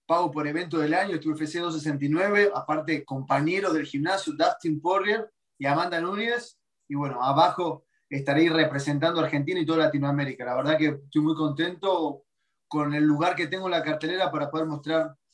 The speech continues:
este trabajo que vengo haciendo a tantos años y estoy seguro que va a ser la mejor pelea de mi carrera.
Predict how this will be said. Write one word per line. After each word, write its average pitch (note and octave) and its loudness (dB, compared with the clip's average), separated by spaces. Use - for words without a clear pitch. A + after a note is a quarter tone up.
este D3+ -2
trabajo D#3+ 2
que D#3 -2
vengo D#3+ -2
haciendo E3+ -6
a D#3 -2
tantos E3+ -4
años G3+ -2
y C#3+ -4
estoy D3+ 2
seguro D#3 4
que D3 0
va C#3+ 2
a - -2
ser D3 -4
la C3 0
mejor D3 -2
pelea D3 2
de C#3+ 0
mi C#3 0
carrera. B2+ -10